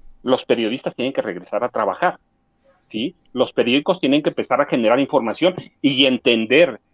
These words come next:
verdaderamente que las nuevas te-, las tecnologías, va, la, y las nuevas,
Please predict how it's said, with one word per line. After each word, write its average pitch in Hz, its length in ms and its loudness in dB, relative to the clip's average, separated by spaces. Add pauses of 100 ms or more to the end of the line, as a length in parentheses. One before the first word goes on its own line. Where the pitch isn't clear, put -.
(220)
verdaderamente 135 720 0
que 127 120 -4
las 110 220 -4
nuevas 180 380 0
te-, 120 260 -6
las - 240 -2
tecnologías, 156 800 2
va, 123 240 0
la, 113 160 -4
y 117 160 -4
las 113 180 0
nuevas, 143 460 2